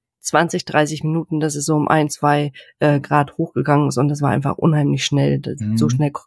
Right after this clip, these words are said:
Speaker 1: kann man ja fast gar nicht reagieren.
Speaker 2: Ja. Es, es gibt ja auch einfach genügend, äh, Erkrankungen wie das Drei-Tage-Fieber, wo es dann einfach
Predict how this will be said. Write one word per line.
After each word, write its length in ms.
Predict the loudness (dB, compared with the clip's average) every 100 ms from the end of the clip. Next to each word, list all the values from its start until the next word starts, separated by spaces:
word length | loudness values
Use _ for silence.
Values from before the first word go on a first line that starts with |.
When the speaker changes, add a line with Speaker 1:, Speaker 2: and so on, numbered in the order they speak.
| -6
Speaker 1:
kann 140 | 2
man 160 | 4 4
ja 80 | 0
fast 260 | -4 -6
gar 140 | -2 -2
nicht 220 | -2 -2
reagieren. 480 | -2 -2 -2 -2 -4 _ _ _ -4
Speaker 2:
Ja. 320 | -2 -2 -6 _ _ _
Es, 160 | -8 -2
es 140 | 0
gibt 180 | 0 0
ja 80 | 0
auch 60 | 0
einfach 300 | -2 -2 0
genügend, 460 | 2 2 0 -2
äh, 300 | -2 0 0
Erkrankungen 580 | -2 -4 0 0 2 0
wie 280 | 2 0 0
das 180 | -4 0
Drei-Tage-Fieber, 920 | 0 2 2 2 -2 -2 -2 0 -2
wo 320 | -4 -4 -2
es 80 | 0
dann 140 | 0 -2
einfach 360 | -2 -2 -4